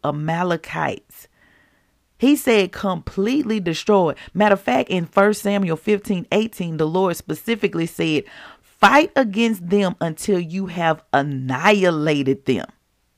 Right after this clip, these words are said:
So, um,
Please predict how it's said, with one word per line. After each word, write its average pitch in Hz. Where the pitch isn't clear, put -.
So, 220
um, 170